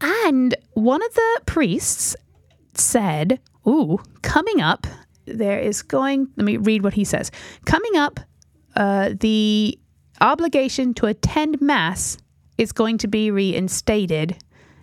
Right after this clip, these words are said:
at the end of November. This, Robert says, uh, confused me. "What is that? What does that mean, the obligation to attend Mass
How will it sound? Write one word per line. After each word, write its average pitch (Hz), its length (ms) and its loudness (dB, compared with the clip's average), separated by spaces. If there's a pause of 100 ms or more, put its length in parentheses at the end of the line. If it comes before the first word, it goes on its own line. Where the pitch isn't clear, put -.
(180)
at - 240 0
the 202 180 2
end 165 160 0
of 160 100 -2
November. 165 580 0 (1300)
This, 233 520 2 (280)
Robert 180 340 0
says, 180 420 -2
uh, 190 200 -2
confused 220 480 0
me. 180 160 2
"What 208 360 0
is 254 140 -2
that? 220 220 2
What 277 240 0
does 427 100 0
that 370 180 2
mean, 302 340 2
the 214 180 0
obligation 226 720 0
to - 140 -2
attend 208 480 0
Mass 208 580 0